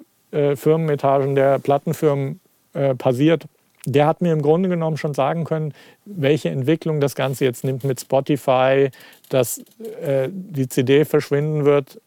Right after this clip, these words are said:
ausschließlich Streaming stattfinden wird, dass in diesem Wechsel von C D auf Streaming die,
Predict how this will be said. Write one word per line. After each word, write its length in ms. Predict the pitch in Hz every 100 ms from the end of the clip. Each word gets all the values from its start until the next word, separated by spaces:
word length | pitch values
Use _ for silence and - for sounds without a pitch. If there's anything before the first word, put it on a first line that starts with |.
| _
ausschließlich 640 | 139 147 - 147 139 156 -
Streaming 480 | - 147 165 160
stattfinden 640 | 147 147 147 - 151 156 151
wird, 280 | 147 151 - - - _
dass 200 | - 123
in 360 | - 165 185 170
diesem 340 | 156 147 147
Wechsel 380 | 139 175 - 165
von 180 | 156 156
C 160 | 151 143
D 160 | 156
auf 180 | - 139
Streaming 560 | - 151 165 165 165 160 - _ _ _ _
die, 260 | 143 139